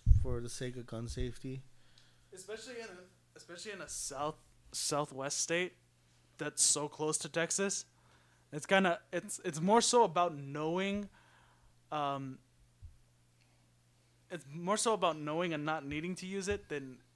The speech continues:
Speaker 2: needing it and not knowing how to.
Speaker 1: Yeah, and I, I do agree with that. Just, you know, if we get to the, to the,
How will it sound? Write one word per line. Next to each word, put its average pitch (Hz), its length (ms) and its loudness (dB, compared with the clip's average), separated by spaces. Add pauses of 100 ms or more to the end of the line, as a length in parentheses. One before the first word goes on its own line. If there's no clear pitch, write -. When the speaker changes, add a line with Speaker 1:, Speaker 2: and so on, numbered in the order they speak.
(220)
Speaker 2:
needing 160 360 -8
it 156 180 -8
and 131 140 -12
not 135 200 -12
knowing 127 340 -12
how 123 100 -12
to. 117 80 -18 (2500)
Speaker 1:
Yeah, 151 240 0
and 151 140 0
I, 151 300 0
I 160 80 -2
do 160 160 0
agree 139 240 -4
with 131 200 -4
that. 123 240 -4
Just, - 420 -6 (1160)
you 175 180 0
know, 160 140 2
if 143 140 -6
we 196 80 -4
get 190 220 0
to 190 100 -6
the, 143 480 0
to 147 140 -2
the, 147 300 0